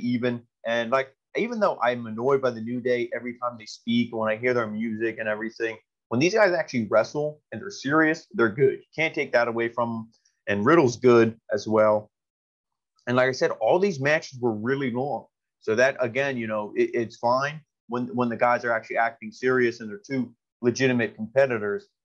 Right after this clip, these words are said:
in there. So this was good. But at the end of this thing, they scale the ropes, both tumble off. Wood, uh, kicks Riddle from the apron, and Riddle knees Woods as he attempts to re-enter. Riddle gets on the middle rope and hits a massive German suplex over the ropes into the ring. Woods,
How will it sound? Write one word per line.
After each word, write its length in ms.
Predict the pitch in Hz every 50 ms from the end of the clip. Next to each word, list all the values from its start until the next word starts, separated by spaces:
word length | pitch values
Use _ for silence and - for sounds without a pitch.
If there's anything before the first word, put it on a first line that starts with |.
| _ _
in 180 | - 117 117 107
there. 160 | 101 - -
So 140 | - - 104
this 240 | 107 139 151 147 -
was 180 | 139 120 -
good. 380 | - 135 131 123 123 120 120 - _ _ _ -
But 100 | - -
at 120 | 110 104
the 100 | - 127
end 120 | 135 143 139
of 100 | 135 113
this 180 | 131 135 -
thing, 320 | - - 131 127 123 117 113
they 100 | 131 139
scale 380 | 135 - - - 147 147 143
the 80 | 127 120
ropes, 320 | 113 120 123 120 120 _ _
both 200 | - 131 139 135 139 -
tumble 300 | 143 143 135 127 123 123
off. 240 | 123 123 123 123 - _ _ _ _ _ -
Wood, 200 | 131 143 139 139 _ _ _ -
uh, 320 | - - 110 107 104 104 104 104 _ -
kicks 240 | 160 147 - -
Riddle 180 | - 139 135 139
from 200 | 135 - 131 120
the 120 | 113 -
apron, 340 | 127 135 135 135 143 139 135
and 200 | 101 110 107 110
Riddle 240 | 123 131 135 131 123
knees 300 | 123 123 131 131 120 - 110
Woods 280 | 123 131 127 123 - - 120
as 100 | 117 -
he 120 | - 113
attempts 420 | 110 - - 131 131 131 123 - -
to 100 | - 107
re-enter. 680 | 104 117 117 - 127 131 135 135 143 139 135 135 - _ _ _ _ _ -
Riddle 180 | 139 143 139
gets 280 | 135 135 135 131 135 -
on 200 | 110 127 120 120
the 80 | 117
middle 260 | 110 120 139 135 131 117
rope 300 | 104 131 131 135 135 -
and 120 | 120 110 -
hits 160 | 120 113 -
a 80 | 110 107
massive 440 | 110 123 127 131 135 - 123 113 - -
German 280 | 123 127 127 120 110
suplex 580 | 110 - - 139 139 139 - 139 135 131 131 - _ - -
over 200 | 170 160 139 139
the 120 | 131 120
ropes 320 | 117 131 135 135 131 - -
into 200 | 127 123 113 107
the 100 | - 104
ring. 400 | 107 135 143 147 147 143 131 - _ _ _ _ -
Woods, 380 | 123 143 151 139 - - -